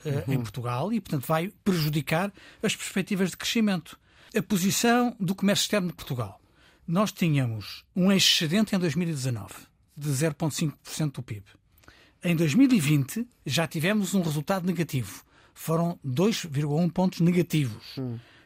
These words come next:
Speaker 1: E em dois mil e vinte e um foram três pontos negativos.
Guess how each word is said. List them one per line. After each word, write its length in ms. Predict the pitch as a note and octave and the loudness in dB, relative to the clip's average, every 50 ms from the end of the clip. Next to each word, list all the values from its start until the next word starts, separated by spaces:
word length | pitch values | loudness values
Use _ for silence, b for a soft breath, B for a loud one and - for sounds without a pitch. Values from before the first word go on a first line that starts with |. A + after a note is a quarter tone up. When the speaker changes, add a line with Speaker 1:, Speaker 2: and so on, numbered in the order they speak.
| B | B
Speaker 1:
E 80 | - D#3+ | -4 -2
em 60 | D#3+ | 0
dois 160 | D3+ E3 D3+ | 0 0 2
mil 140 | D3 A#3+ B3 | 4 4 4
e 60 | G#3 | 4
vinte 280 | E3+ E3 E3 C#3+ - - | 2 2 0 0 0 0
e 60 | E3+ F3 | 2 2
um 200 | G3 A3 A3+ A3+ _ | 2 2 0 -2 _
foram 420 | - - G3 G3+ G#3+ A3 A3+ A#3 | -6 -2 0 0 2 2 0 -2
três 280 | - - - A3+ B3 - | -2 0 0 2 2 0
pontos 280 | - - A3+ G#3+ F#3+ | 0 0 0 2 2
negativos. 640 | G3+ G#3 A3+ A3+ - G#3+ G3 E3+ - - - - | 2 2 0 0 0 0 -2 -4 -4 -10 -18 -20